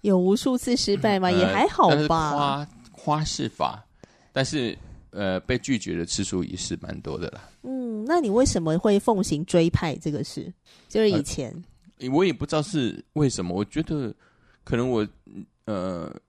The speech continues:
Speaker 2: 思考里面就是一个男孩子就是要主动吧。
Speaker 1: 哦，不要被动。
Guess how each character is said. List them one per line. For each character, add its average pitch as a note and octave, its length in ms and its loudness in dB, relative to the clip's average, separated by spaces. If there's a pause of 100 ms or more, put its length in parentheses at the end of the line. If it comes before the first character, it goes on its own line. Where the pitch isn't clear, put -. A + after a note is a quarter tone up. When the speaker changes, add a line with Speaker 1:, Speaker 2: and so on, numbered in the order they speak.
(160)
Speaker 2:
思 - 360 -6
考 G#2 280 0
里 F2 160 -4
面 G#2 200 -2
就 G2 160 0
是 G2+ 220 -2
一 G2 140 0
个 - 360 -4 (240)
男 A2 140 -6
孩 B2+ 140 -2
子 - 160 -12
就 A2+ 40 -8
是 A#2 140 -6
要 A#2+ 80 0
主 - 260 -8 (120)
动 F#2+ 120 -4 (120)
吧。 - 220 -20
Speaker 1:
哦， G#3 1000 -6
不 G#3 80 6
要 D4 180 6
被 A#3 300 2
动。 F#3 260 4